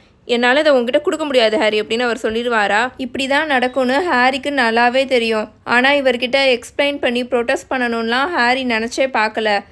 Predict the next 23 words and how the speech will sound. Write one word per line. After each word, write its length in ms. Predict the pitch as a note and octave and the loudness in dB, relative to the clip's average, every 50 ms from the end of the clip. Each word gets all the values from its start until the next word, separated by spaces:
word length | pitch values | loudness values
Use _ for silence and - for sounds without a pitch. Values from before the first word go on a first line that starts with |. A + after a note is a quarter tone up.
| - - | -20 -4
"எதுக்காக 600 | - B3+ B3+ C4+ E4 E4+ F#4+ F4+ F4 E4 D#4 D4 D4 - | 2 4 4 4 4 4 4 4 4 4 4 2 2 2
ஸ்னேப் 280 | C#4+ C#4 D4 D#4 D4+ D4+ | 2 2 2 2 0 0
இதை 160 | C#4+ C4+ B3+ | 0 0 0
நான் 200 | A#3+ A#3 A3+ A3 | 2 0 2 4
டைரக்டா 500 | A#3 A3+ A#3 B3+ C4+ C4+ C4+ D#4 D4+ D4+ | 4 6 6 4 4 2 2 2 2 2
இதை 200 | C#4+ C#4 B3 A#3 | 2 2 0 0
மேனுஃபேக்சர் 680 | A3+ A3+ C4 D4 D4 - D4 C#4+ C#4+ - C4+ B3+ B3 | 2 0 0 0 0 0 0 -2 0 -2 -4 -2 -2
பண்ணவங்க 380 | B3+ A#3 A#3 A#3 A#3 A#3 A#3 A#3 | -2 -2 -2 -2 -2 -4 -4 -4
கிட்ட 200 | A3+ A#3+ A#3 A#3 | -6 -4 -4 -2
இருந்து 200 | A#3 B3 C#4 C#4 | -2 -2 -2 -2
வாங்கியிருப்பேன்னு 680 | B3+ A#3 A3+ A#3+ B3 B3+ B3+ B3+ - B3 B3 C4 C4+ C4+ | 0 0 0 0 -2 -2 -4 -2 -2 -2 -2 -2 -2 -4
சொன்னாரு?" 400 | C#4 A#3 A3+ A3 G#3+ G#3 A3 B3 | -4 -4 -2 -2 0 0 0 -2
அப்படின்னு 380 | A#3+ A#3+ A#3 A3+ A#3 C4+ D4 E4+ | -2 -2 -4 -2 -2 -2 -2 -2
ஹாரி 340 | D#4 A#3+ A#3 A#3+ B3+ C4+ A#3+ A#3+ | -2 0 0 0 0 -2 -2 -2
கேட்பானா? 540 | A3+ A3+ A3+ - A3+ G#3+ G#3 A3 A#3+ C4 C4+ - - - - - - | -2 -2 0 -2 -2 -2 0 0 0 -2 -2 -6 -12 -20 -20 -20 -6
"ஏன்னா" 500 | - A#3+ B3 B3+ C4 C4+ C#4+ C4+ C4 B3 - - - - _ - | -2 0 2 4 4 4 4 2 2 -2 -6 -12 -20 -20 _ -6
அப்படின்னு 380 | A3+ A#3+ B3 A#3+ B3 B3+ D4 D4 | -4 -4 -2 -2 -2 0 -2 -2
லூபின் 360 | C4+ D4+ D#4 D4+ D#4 D4 C4+ | -2 -4 -6 -6 -6 -6 -4
சொல்லிட்டு 360 | C#4 C#4 A3+ A3 A3 B3+ C#4 | -4 -4 -4 -2 -2 -2 -2
ஒரு 120 | C#4 B3+ A#3+ | -2 -2 0
மாதிரி 320 | A#3 A#3+ B3 C#4+ C4+ C4 | 0 0 -2 -2 -2 0
லைட்டா 280 | A#3 A3+ A#3 A#3 C#4 C4+ | 0 0 2 0 0 0
தயங்குவாரு. 720 | C4+ A#3+ G#3+ G#3+ A#3 B3 B3 A#3 A3+ G#3+ G#3+ G#3+ G3+ G3+ | 0 0 0 0 0 0 0 2 2 2 2 2 0 -2